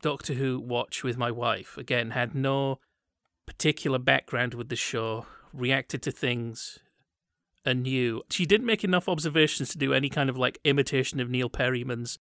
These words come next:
Wife in Space. I did jot down some notes of just occasional things that my wife said that were surprising,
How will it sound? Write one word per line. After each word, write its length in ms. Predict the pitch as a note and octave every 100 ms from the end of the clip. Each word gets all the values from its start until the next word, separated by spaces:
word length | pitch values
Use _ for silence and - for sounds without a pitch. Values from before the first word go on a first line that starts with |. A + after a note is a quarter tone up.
| _ -
Wife 260 | B2+ B2+
in 80 | B2+
Space. 600 | - - A2+ F#2 - - _ _ -
I 80 |
did 240 | B2+ G3+ F3
jot 260 | F3+ E3
down 200 | E3+ D#3
some 300 | D3+ - C#3
notes 360 | C3+ C3 A#2+ -
of 260 | A#2 - - -
just 260 | C3+ C3 C3+
occasional 540 | - C3 B2+ B2+ A#2+
things 400 | - B2 A#2 A#2+
that 120 | -
my 120 | B2+
wife 280 | A#2+ A#2+ B2
said 260 | - B2 A#2+
that 100 | A#2
were 60 | B2
surprising, 680 | - - B2 A#2 A2 A2+